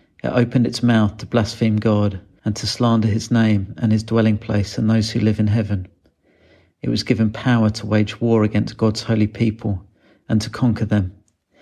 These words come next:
And it was given authority over every tribe, people, language, and nation. All inhabitants of the earth will worship the beast, all whose names have not been written in the Lamb's book of life,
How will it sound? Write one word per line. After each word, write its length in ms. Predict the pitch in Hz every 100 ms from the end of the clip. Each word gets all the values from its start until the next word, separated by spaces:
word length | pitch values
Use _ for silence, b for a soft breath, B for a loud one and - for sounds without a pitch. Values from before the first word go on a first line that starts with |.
| b b -
And 140 | 110
it 40 | -
was 120 | 107
given 260 | 120 104
authority 640 | 113 104 123 117 107 - 104
over 200 | 107 110
every 280 | 113 110 113
tribe, 500 | - 117 107 101 -
people, 380 | 120 110 - 107
language, 480 | 110 107 107 107
and 120 | 113 110
nation. 500 | 113 107 - 104 - _ _ b b b b b -
All 220 | 123 127
inhabitants 680 | 117 123 123 110 110 - -
of 80 | 101
the 120 | 117
earth 320 | 113 104 -
will 80 | 107
worship 460 | 113 110 104 -
the 60 | 107
beast, 540 | 104 104 95 - - _ _ b b b b
all 160 | 120 120
whose 240 | 113 117
names 340 | 120 117 107 -
have 140 | 101
not 160 | 117 113
been 180 | 107 110
written 260 | - 113
in 120 | 104
the 80 | 107
Lamb's 340 | 110 110 101 -
book 220 | 110 -
of 100 | 104
life, 480 | 110 107 101 -